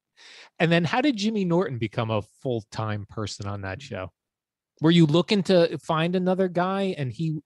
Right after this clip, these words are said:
and he became that guy from coming in and along with other comics, or,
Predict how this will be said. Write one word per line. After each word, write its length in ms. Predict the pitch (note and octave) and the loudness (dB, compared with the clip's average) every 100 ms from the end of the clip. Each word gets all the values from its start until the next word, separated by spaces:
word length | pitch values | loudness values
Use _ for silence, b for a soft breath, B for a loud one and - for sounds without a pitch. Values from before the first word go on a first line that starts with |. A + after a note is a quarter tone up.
| - | -6
and 140 | C3+ | -4
he 480 | D#3+ D3+ D3+ D3 E3 - _ _ _ _ _ _ _ | -2 -2 0 -2 -6 -14 _ _ _ _ _ _ _
became 300 | D3 D#3+ D3 | -2 2 4
that 140 | C#3 | 4
guy 180 | C3+ C#3 | 4 4
from 160 | C3+ C3 | 4 0
coming 320 | - C3+ C3 | 0 0 0
in 200 | C#3+ E3 | 0 0
and 180 | C3+ B2 | -2 -4
along 300 | B2+ C3 C3 | -2 0 0
with 120 | B2 | 0
other 220 | C3 D3+ | 0 -2
comics, 460 | D3+ E3+ F3 E3+ - | -4 -6 -6 -6 0
or, 260 | C#3 B2+ | 2 2